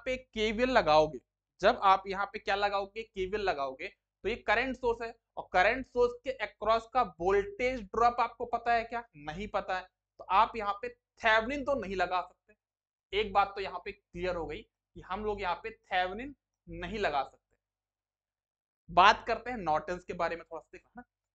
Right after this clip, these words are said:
तो मैंने क्या किया, ये मेरे पास वोल्टेज सोर्स था वी वैल्यू का, और यहाँ पे मेरे पास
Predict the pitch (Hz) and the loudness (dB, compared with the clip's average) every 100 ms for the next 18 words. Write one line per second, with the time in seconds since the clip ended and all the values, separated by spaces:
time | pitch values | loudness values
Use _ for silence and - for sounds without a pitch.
0 | _ 151 165 180 190 185 196 233 _ 170 | _ -8 -6 -4 -4 -4 -8 -14 _ -10
1 | 185 180 190 185 156 160 160 185 196 - | -6 -4 -2 -2 -4 -6 -6 -4 -6 -6
2 | 190 185 - 220 - _ _ _ 135 131 | -10 -10 -10 -12 -12 _ _ _ -18 -12
3 | 180 185 180 180 180 208 - _ _ _ | -8 -6 -8 -8 -12 -14 -16 _ _ _
4 | _ 151 156 180 185 180 175 185 185 | _ -12 -8 -8 -8 -8 -4 -2 -2